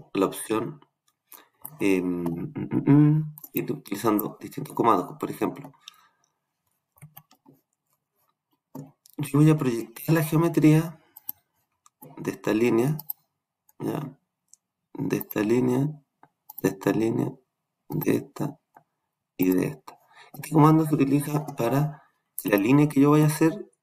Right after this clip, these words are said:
calce justo con la otra pieza, porque si no yo podría dejarla un, una centésima de milímetro corrido y no va a quedar bien la pieza.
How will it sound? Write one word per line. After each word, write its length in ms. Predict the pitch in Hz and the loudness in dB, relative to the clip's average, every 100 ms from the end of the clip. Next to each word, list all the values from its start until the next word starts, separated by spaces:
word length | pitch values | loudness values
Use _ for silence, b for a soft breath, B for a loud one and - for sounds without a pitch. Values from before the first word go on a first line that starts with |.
| _ _ | _ _
calce 360 | - - - 123 | -20 -16 -10 -8
justo 440 | - 139 151 147 | 0 2 2 2
con 140 | 135 127 | 2 2
la 60 | |
otra 220 | 127 120 - | 0 -2 2
pieza, 420 | 127 - - _ _ _ _ _ | 2 0 -12 _ _ _ _ _
porque 220 | - - | -8 -6
si 120 | 98 104 | -8 -2
no 120 | 117 | 0
yo 140 | 120 | 0
podría 480 | 110 110 113 120 117 | 2 0 2 0 0
dejarla 760 | 110 - 117 113 120 117 117 - _ | -4 -4 -2 0 0 -2 -4 -10 _
un, 420 | 110 113 110 107 - _ _ | 0 2 0 -6 -10 _ _
una 300 | 87 95 113 | 0 2 2
centésima 520 | - 98 - 117 117 | -4 -2 -2 0 0
de 60 | 107 | 0
milímetro 460 | 107 117 123 123 | 2 2 2 -2
corrido 520 | - 98 113 139 139 - | -4 0 2 2 2 -4
y 140 | 110 | -6
no 160 | 107 104 | -2 -2
va 80 | 104 | -2
a 20 | |
quedar 260 | 101 101 104 | -2 -2 -2
bien 140 | 120 | -2
la 120 | 120 | 0
pieza. 300 | 104 87 - | 0 0 -8